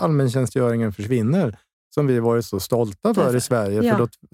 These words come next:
Speaker 1: tvingas man inom citat arbeta både som kirurg och medicinare och till och med psykiater och
Speaker 2: Just det.
Speaker 1: allmänmedicinare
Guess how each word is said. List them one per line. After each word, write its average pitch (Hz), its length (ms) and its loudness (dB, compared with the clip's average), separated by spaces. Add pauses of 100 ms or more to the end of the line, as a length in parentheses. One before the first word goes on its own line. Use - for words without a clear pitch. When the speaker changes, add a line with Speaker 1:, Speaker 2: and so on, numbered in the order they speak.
(360)
Speaker 1:
tvingas 104 380 0
man 104 180 -2
inom 104 240 0
citat 110 380 -4
arbeta 107 360 -2
både 107 220 -2
som 104 200 -4
kirurg 160 440 0
och 160 80 -2
medicinare 151 680 0
och 107 80 -6
till 123 100 -2
och 117 60 0
med 107 100 0
psykiater 95 600 -6
och - 60 -14
Speaker 2:
Just - 20 -12
det. 117 100 -4
Speaker 1:
allmänmedicinare 196 800 -2